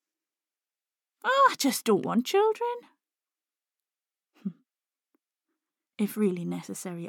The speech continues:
I do jazz it up with a, "Oh, I just don't have any mothering instincts." <laughs> Hmm.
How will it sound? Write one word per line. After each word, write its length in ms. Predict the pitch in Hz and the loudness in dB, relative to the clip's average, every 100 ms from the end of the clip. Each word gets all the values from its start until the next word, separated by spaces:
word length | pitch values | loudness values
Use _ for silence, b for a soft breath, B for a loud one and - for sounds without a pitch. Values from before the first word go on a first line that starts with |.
| - | -12
I 60 | |
do 360 | 170 185 170 165 B B B _ | -10 -8 -10 -14 B B B _
jazz 280 | 208 170 160 | -6 -4 -4
it 80 | 175 | -4
up 200 | 170 - | -6 -6
with 120 | 170 | -8
a, 300 | 170 165 160 b b b b b b _ _ _ - | -8 -10 -14 b b b b b b _ _ _ -10
"Oh, 260 | - 381 415 | -2 0 0
I 80 | 427 | 0
just 240 | - 392 - | 0 -2 -2
don't 180 | 427 - | -8 -6
have 160 | 523 | 0
any 200 | 494 494 | 0 0
mothering 400 | 480 466 403 370 | 0 2 6 10
instincts." 840 | 277 240 - - 427 480 523 - - | 10 8 4 -4 -4 -4 -14 -8 -2
<laughs> 800 | 302 - 254 - 208 - - - _ _ _ _ _ _ _ b b b b b b b b _ _ _ _ _ _ _ _ _ _ _ 285 | -2 2 0 2 -6 -6 -14 -14 _ _ _ _ _ _ _ b b b b b b b b _ _ _ _ _ _ _ _ _ _ _ -12
Hmm. 420 | 226 208 196 190 | -8 -6 -6 -8